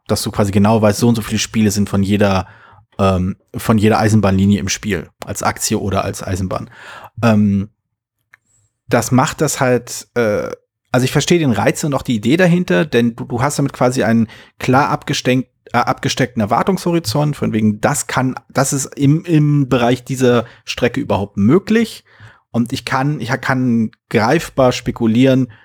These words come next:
in welche Richtung das gehen wird. Und, und wie es sich tatsächlich auswirken wird,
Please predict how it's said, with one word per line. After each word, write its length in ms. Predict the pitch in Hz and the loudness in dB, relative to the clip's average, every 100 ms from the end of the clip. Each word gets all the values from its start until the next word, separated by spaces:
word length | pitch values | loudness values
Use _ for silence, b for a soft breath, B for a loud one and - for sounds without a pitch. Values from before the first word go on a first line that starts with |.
| b | b
in 140 | - 110 | -2 0
welche 200 | 120 113 | 2 -2
Richtung 200 | 107 117 | -4 0
das 200 | 104 - | 0 0
gehen 240 | 107 101 | 0 0
wird. 180 | 95 92 | -2 -4
Und, 240 | 101 98 | -2 -4
und 300 | - 107 101 - | -2 -4 -4 -6
wie 200 | 120 139 | 0 0
es 100 | 139 | 0
sich 100 | 127 | -2
tatsächlich 580 | 117 120 127 113 107 - B B B | -2 -2 -4 -8 -10 -14 B B B
auswirken 580 | 120 180 - 165 165 147 | 0 0 2 0 0 0
wird, 320 | 135 139 - | 2 0 -2